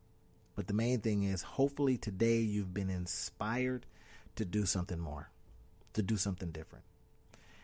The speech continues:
to ask yourself, are you doing enough to A,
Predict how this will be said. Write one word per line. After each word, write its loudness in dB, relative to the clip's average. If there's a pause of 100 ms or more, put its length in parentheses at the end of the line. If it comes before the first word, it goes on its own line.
(160)
to 0
ask 4
yourself, 2 (240)
are 0
you 2
doing 0
enough -8 (440)
to -6 (100)
A, 0